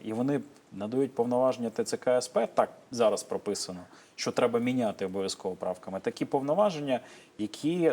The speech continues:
не можуть бути надані апріорі. Тобто вирішувати щось без суду,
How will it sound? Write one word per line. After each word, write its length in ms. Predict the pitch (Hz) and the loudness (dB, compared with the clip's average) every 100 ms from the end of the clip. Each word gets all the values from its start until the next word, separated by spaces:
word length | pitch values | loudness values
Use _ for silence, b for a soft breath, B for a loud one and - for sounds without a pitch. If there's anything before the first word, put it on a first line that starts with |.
| - | 2
не 220 | 110 127 | -2 0
можуть 280 | 151 165 135 | 2 2 0
бути 260 | 120 123 123 | -6 -4 2
надані 380 | 135 127 123 113 | 2 2 -2 0
апріорі. 540 | 113 117 113 107 92 - | 0 0 2 2 0 -8
Тобто 240 | - 98 | -12 -4
вирішувати 500 | 117 160 - 151 117 | -2 -2 -2 -2 -2
щось 260 | - - 90 | -4 -6 -4
без 220 | 107 139 | -6 -4
суду, 520 | - - 131 110 | -2 -2 -2 -2